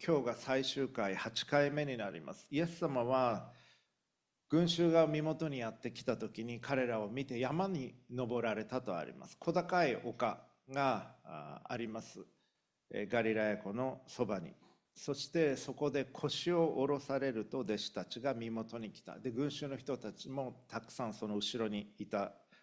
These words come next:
わけです。そこでイエスは口を開き彼らに教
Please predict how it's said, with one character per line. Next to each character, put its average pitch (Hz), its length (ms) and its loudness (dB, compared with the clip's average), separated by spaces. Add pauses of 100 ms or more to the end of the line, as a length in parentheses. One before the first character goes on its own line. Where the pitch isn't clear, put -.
(100)
わ 107 100 2
け 82 140 -8
で - 100 -16
す。 - 160 -20 (720)
そ - 200 -2
こ 165 180 4
で 165 180 4
イ 147 180 2
エ 131 100 2
ス - 180 -8
は 117 160 2
口 - 360 -2
を 147 160 6
開 131 360 -4
き - 220 -18
彼 104 360 -2
ら 87 180 -4
に 117 160 -6
教 107 140 -2